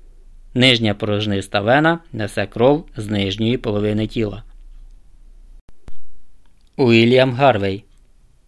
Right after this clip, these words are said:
тисяча п'ятсот сімдесят восьмий, тисяча шістсот п'ятдесят сьомий. Англійський лікар, який довів, що кров циркулює або тече в судинах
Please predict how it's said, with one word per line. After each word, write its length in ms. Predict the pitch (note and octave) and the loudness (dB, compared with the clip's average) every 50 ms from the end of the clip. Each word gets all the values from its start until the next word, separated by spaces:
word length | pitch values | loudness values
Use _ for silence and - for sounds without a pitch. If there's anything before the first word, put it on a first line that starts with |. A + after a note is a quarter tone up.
| _ - - | _ -20 -6
тисяча 400 | - B2+ A2+ - A#2 - - G2+ | -4 -4 -2 -2 -4 -4 -4 -4
п'ятсот 360 | - A2 G2+ - - G#2+ - | -4 -6 -6 -4 -6 -6 -6
сімдесят 480 | - G#2+ G#2 G2+ G2+ - A2 A2 - - | -6 -6 -6 -6 -6 -6 -6 -8 -8 -4
восьмий, 480 | G#2 A2 A#2 B2 - - D#3 D#3 E3 - _ _ _ _ _ _ _ | -2 -2 -2 -2 -2 -4 -4 -4 -6 -8 _ _ _ _ _ _ _
тисяча 420 | - A2+ G#2+ - - A#2+ - C3 | -4 -4 -4 -2 -4 -6 -4 -4
шістсот 420 | A2 - C3 B2 - - C3+ A#2 - | -6 -6 -8 -8 -6 -6 -6 -4 -2
п'ятдесят 460 | G#2 G2+ G#2+ G#2 - A#2+ A2+ G#2+ - | -4 -4 -2 -4 -2 -2 -2 -2 -2
сьомий. 380 | - C3 A2+ G#2+ G#2 G2+ A2 - _ _ - _ _ _ _ _ _ _ _ _ _ | -2 -2 -2 -2 -4 -6 -8 -14 _ _ -20 _ _ _ _ _ _ _ _ _ _
Англійський 720 | - A2+ G#2+ G#2+ A2 A2+ A#2 B2 C3+ C#3+ C#3+ - - D#3+ | -4 -2 -2 0 -2 -2 0 0 0 -2 -2 -2 -2 -2
лікар, 380 | D#3+ D#3 C3+ - - G#2+ A2 - - _ _ | 0 0 0 0 0 -2 -2 -4 -12 _ _
який 340 | - A2+ G2+ - A2 G#2 G2+ | -8 -8 -4 -2 -2 -2 0
довів, 400 | G2+ A2 A#2+ B2+ C3+ B2+ G#2+ - - - - - - _ _ _ _ | 0 0 0 2 2 0 0 -2 -8 -20 -20 -20 -20 _ _ _ _
що 280 | - - - G#2+ F#2+ | -10 -6 -6 -6 -6
кров 380 | - - A2+ B2 C#3+ D#3+ D#3 - - _ _ _ _ - - | -4 -2 0 2 2 2 0 -4 -14 _ _ _ _ -20 -20
циркулює 760 | - - A#2 A2+ G2+ - - D3+ D#3+ D#3 C#3 A#2 G#2 G2 - - _ _ | -6 -2 -2 -2 -2 -2 -2 0 2 2 2 2 0 -2 -6 -12 _ _
або 260 | - G#2+ G2+ A2 A2 G#2 | -8 -8 -4 -4 -4 -2
тече 440 | - C3+ B2 - - C3+ A#2 G2 - - - | -2 -4 -4 -2 -2 -2 -2 -2 -6 -14 -20
в 40 | - | -20
судинах 520 | - - B2+ A2+ A#2+ A#2 G#2+ G2+ F#2+ | -10 -8 -4 -2 0 0 0 -2 -4